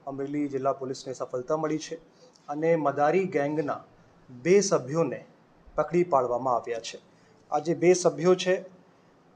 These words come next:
આ શાયરનાથ ઉર્ફે ગટર કનાનાથ પરમાર, એ, અ,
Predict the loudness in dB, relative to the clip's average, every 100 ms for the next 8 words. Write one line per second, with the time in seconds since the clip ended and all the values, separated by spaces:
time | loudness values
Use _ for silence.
0 | -4 0 4 2 0 -16 _ _ _ _
1 | _ -10 2 8 12 10 12 8 8 4
2 | -4 0 0 4 2 6 4 4 0 -2
3 | 2 4 6 4 2 -12 _ _ _ -4
4 | -2 0 0 0 -2 -20 _ _ _ _
5 | _ _ -6 0 4 4 2 0 2 4
6 | 4